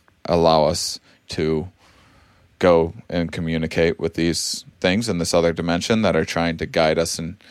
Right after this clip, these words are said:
uh, and help this timeline because, uh, uh,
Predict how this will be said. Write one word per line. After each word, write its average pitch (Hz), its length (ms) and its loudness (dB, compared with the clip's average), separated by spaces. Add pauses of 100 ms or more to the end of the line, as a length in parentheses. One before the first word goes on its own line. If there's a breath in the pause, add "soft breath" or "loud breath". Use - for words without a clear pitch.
(300 loud breath)
uh, 82 440 0 (100)
and 80 340 -6 (140)
help 98 420 0
this - 340 -2 (140)
timeline 113 840 0
because, 85 840 -4
uh, 78 420 -6 (880 soft breath)
uh, 69 360 -2